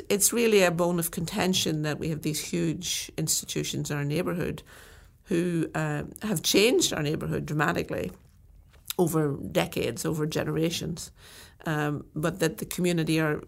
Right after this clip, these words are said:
having to sort of plead to have them pay their fair share of payment in lieu of taxes.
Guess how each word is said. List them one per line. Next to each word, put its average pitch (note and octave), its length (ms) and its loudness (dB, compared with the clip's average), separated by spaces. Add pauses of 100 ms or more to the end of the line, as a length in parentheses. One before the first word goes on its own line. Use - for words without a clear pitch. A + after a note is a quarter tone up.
(120)
having D#3+ 280 -2
to D#3+ 80 -4
sort D#3+ 160 -4
of C#3+ 260 -4 (440)
plead E3+ 420 0
to - 240 -6
have D3 300 -4
them - 120 -4
pay D#3 220 -4
their C#3+ 140 -4
fair - 240 -6
share - 380 -4 (420)
of - 240 -8 (240)
payment D#3 340 -4
in C3+ 80 -6
lieu C#3 100 -4
of C3 120 -10
taxes. - 640 -12